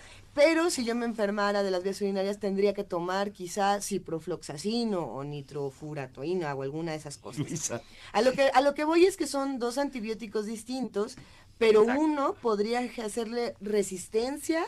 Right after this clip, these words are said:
Speaker 1: a la otra bacteria.
Speaker 3: Eh, sí, o, o no, o no necesariamente al, a una de esas dos que están involucradas en esos dos cuadros,
Speaker 1: Ujú.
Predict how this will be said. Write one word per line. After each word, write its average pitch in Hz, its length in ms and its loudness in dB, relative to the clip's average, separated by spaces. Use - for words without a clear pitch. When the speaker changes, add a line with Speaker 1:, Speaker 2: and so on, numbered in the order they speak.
Speaker 1:
a 196 100 0
la 196 140 2
otra 214 260 -4
bacteria. 196 540 -4
Speaker 3:
Eh, 143 380 4
sí, 202 260 0
o, 160 120 -2
o 160 220 -2
no, 175 220 2
o 180 260 -2
no 202 160 0
necesariamente 180 1160 0
al, 117 400 0
a 113 220 2
una 139 300 0
de 127 180 2
esas 123 220 -2
dos 127 280 2
que 117 120 -4
están 123 260 -6
involucradas 113 720 -2
en 101 120 -12
esos 107 260 -10
dos 110 220 -6
cuadros, 113 420 0
Speaker 1:
Ujú. 202 300 -4